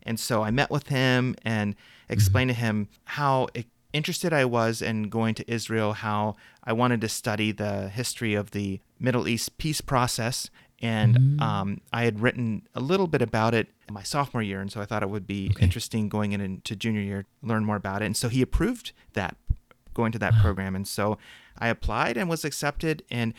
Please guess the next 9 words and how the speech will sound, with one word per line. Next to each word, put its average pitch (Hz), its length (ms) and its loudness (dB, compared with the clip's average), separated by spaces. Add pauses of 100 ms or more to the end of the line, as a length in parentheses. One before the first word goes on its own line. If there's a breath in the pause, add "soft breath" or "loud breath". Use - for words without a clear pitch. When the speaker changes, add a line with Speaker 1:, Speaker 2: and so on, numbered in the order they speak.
(240 loud breath)
Speaker 1:
for 147 180 -2
me, 190 220 2
there 202 100 0
were 143 120 0
several 139 440 -2
layers 107 420 0
to 117 140 -4
that 104 380 -2
trip. 139 300 0